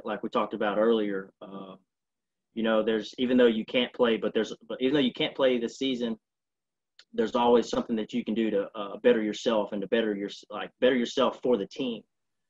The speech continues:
Um, and that's one thing that we constantly talk about is, what are you doing each and every day to better yourself for everybody else? Not only for yourself, but for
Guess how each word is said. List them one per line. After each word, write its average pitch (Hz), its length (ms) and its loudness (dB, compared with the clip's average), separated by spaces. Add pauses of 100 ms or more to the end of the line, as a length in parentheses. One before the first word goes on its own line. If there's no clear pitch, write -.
(260)
Um, 98 360 -10 (440)
and 110 180 -4
that's 117 380 -4
one 120 220 0
thing 113 160 0
that 113 80 -6
we 110 100 -6
constantly 113 440 -4
talk 120 300 -2
about 101 340 0
is, 92 280 -10 (440)
what 123 260 2
are 123 40 2
you 120 180 2
doing 117 380 2
each 123 220 -4
and 120 80 0
every 107 180 0
day 113 280 2
to 98 100 -2
better 107 260 0
yourself 104 560 -2
for 101 100 -4
everybody 98 500 -2
else? - 420 -8 (480)
Not 117 180 2
only 117 220 2
for 147 260 4
yourself, 101 460 -4 (100)
but 113 300 -2
for 117 360 2